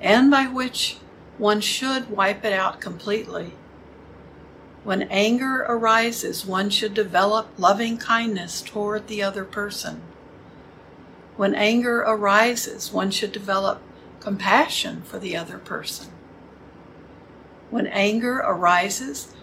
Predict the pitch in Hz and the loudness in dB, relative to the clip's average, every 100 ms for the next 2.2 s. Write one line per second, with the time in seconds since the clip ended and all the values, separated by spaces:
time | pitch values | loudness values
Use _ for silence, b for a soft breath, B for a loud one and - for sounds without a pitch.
0 | B - 208 208 233 208 185 185 196 220 | B -4 -2 0 0 0 -2 -2 2 4
1 | 262 277 269 262 262 262 - 190 - - | 4 0 -2 -2 -4 -6 -4 -4 -4 -8
2 | 185 196 | -8 -8